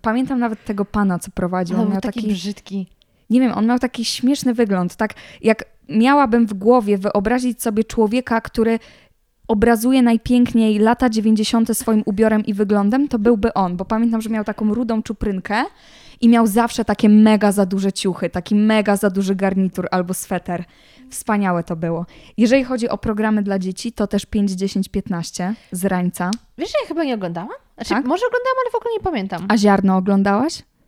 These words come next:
Speaker 2: Chyba nie, <gasps> ale m-, mówię chyba, bo nie wykluczam, że oglądałam.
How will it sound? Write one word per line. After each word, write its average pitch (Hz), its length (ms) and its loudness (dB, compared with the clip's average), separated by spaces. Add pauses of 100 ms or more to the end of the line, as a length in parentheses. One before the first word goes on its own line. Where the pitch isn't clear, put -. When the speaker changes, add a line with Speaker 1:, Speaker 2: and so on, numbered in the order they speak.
(720)
Speaker 2:
Chyba 190 240 -8
nie, 185 260 -8 (260)
<gasps> 294 240 -8
ale 214 340 -2 (540)
m-, 208 200 -8 (360)
mówię 247 180 0
chyba, 202 420 -2 (220)
bo 214 160 -2
nie 233 160 -2
wykluczam, 262 460 -4
że 240 80 -4
oglądałam. 202 560 -4